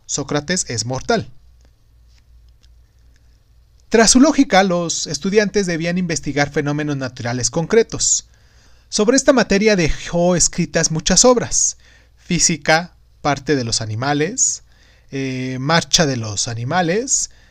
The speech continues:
El movimiento de los animales, Meteorología, em, acerca de la generación y la corrupción,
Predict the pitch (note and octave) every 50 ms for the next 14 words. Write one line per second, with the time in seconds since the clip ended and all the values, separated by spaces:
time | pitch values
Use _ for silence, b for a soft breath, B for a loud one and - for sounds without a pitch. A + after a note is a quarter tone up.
0 | b b b b b - F3 E3+ E3+ E3+ E3+ E3 E3 D#3+ E3+ G#3+ A#3+ A3+ - -
1 | C#3+ C3+ C3 A#2+ A2+ - B2+ A#2+ A#2+ A#2+ D3+ F3+ F3+ D#3 E3+ G3 A3 - - -
2 | - - - - - - B3+ A#3+ B3 A3+ F#3+ F3 D#3 D3 - - - F3+ F3 E3+
3 | E3 D#3 D#3 E3+ F#3 - _ _ _ b b b b b b b b _ - C4
4 | A#3+ A#3 A3+ A3 A3 A3 A3 A3+ A3+ G#3+ - D#3+ D#3+ - A3+ G#3 - G3+ F3+ D#3+
5 | D3 C#3 - D3 C3+ B2+ A#2+ A#2+ A#2+ - - F3 F3 F3 F3+ F#3 G3 - F3 D#3
6 | C#3+ C3 - - C#3 C3 C3 - - - G#3+ F#3+ E3+ F3 A#3+ -